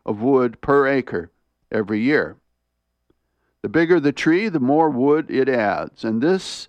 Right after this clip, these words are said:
is the fundamental miracle and the source of life on earth. Left to itself, the green cell combines sunlight, water, and nourishment derived from the soil to make more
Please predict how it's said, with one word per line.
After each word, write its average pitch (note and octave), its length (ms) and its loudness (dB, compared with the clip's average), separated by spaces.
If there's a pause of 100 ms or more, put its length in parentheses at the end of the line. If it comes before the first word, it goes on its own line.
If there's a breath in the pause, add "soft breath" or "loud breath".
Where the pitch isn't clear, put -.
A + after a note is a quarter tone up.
(520 soft breath)
is A2+ 260 -2
the A#2 140 -2
fundamental D3+ 580 0
miracle B2 720 0 (480)
and G2 120 -4
the G2 40 -4
source D3+ 460 2
of A#2+ 140 -6
life A#2+ 340 0
on A#2 220 0
earth. E2+ 240 -8 (1300)
Left C3+ 360 0
to G#3 160 2
itself, F3 680 -2 (520)
the A#2 100 -4
green F3+ 480 0
cell C#3 480 0
combines B2 640 0
sunlight, F#3 540 -2 (800)
water, C#3+ 520 2
and A#2+ 240 -4
nourishment B2 680 -2
derived B2+ 500 0
from C#3+ 200 -6
the C#3 80 -4
soil G2 500 -4 (400)
to A2+ 40 -10
make A#2+ 300 -2
more B2+ 560 0